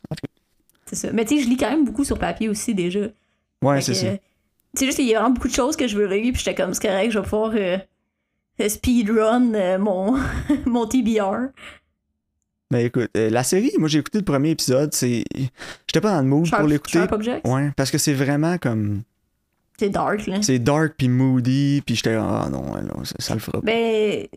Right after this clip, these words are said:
Speaker 2: c'est ça. Puis le livre est comme ça, l'audiobook aussi est comme ça, puis j'étais genre, hmm, non. J'avais bien aimé Gone Girl, par contre, là.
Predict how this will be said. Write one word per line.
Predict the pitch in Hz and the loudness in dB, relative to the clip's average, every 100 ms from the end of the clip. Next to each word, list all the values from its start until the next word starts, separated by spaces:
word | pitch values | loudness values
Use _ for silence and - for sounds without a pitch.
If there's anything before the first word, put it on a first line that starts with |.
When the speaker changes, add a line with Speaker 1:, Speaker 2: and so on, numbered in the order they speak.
| - | -10
Speaker 2:
c'est | - - - 220 | -8 -8 -4 -2
ça. | 185 170 | -2 -2
Puis | 208 | 0
le | 226 | 2
livre | 262 294 240 | 4 2 2
est | |
comme | 208 190 | -2 -2
ça, | 185 190 202 202 | -2 0 0 2
l'audiobook | 202 202 202 196 214 214 | 0 2 0 2 -2 -2
aussi | - 233 269 | -6 0 0
est | 262 | 2
comme | 240 233 | 0 0
ça, | 285 277 | 0 -2
puis | - | -2
j'étais | 190 196 | -4 -2
genre, | 185 - - | -2 -4 -4
hmm, | 190 185 - - | -4 -4 -6 -6
non. | 185 180 170 - _ _ | -2 -2 -4 -8 _ _
J'avais | 220 240 247 359 | -2 0 2 2
bien | 320 | 2
aimé | 254 | 2
Gone | 214 202 190 | 2 0 0
Girl, | 175 170 185 233 | -2 -2 -2 -2
par | 240 - | -6 -2
contre, | 262 277 269 | 0 0 0
là. | 269 | 0